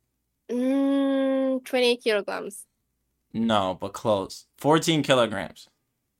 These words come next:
Speaker 1: Fourteen. Mm, what? That's a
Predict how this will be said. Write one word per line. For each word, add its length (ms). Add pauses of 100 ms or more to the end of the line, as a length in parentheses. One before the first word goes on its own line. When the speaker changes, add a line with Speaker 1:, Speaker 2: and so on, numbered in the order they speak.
Speaker 1:
Fourteen. 680 (400)
Mm, 400
what? 260
That's 160
a 240